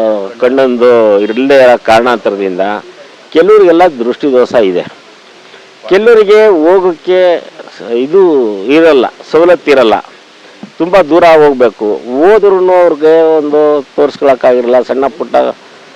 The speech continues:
ಅದು ಹೇಳ್ಬಾರ್ದು ನಾವು, ಇರಲ್ಲ. ಈ ಅಂಥವ್ರಿಗೆ ಇಲ್ಲಿ ಹತ್ರದಲ್ಲಿ ಕರೆದು ಒಂದು ಸೇವೆ ಸಲ್ಲಿಸಿದಾಗ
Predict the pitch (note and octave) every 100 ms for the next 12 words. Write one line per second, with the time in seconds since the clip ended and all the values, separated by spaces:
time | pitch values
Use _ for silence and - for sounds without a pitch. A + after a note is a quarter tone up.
0 | - - - - G#2+ G#2 G#2 F#2+ G#2 D#3
1 | E3+ B2 C#3 D3 C#3 G#2 A2 D3 - -
2 | - C#3+ E3 D#3+ F3 G3 A3 B2+ G2 -
3 | - - - - - - G3+ F#3+ G3 G3
4 | A3+ G#3+ G3 G3+ F3+ E3 G3+ F#3+ F#3 F3
5 | E3+ F3 F#3+ F#3 F3 E3+ F3 - F3 F3
6 | E3+ D#3+ B2 - - - - - - -
7 | - - D3 E3 D3+ C#3 F#2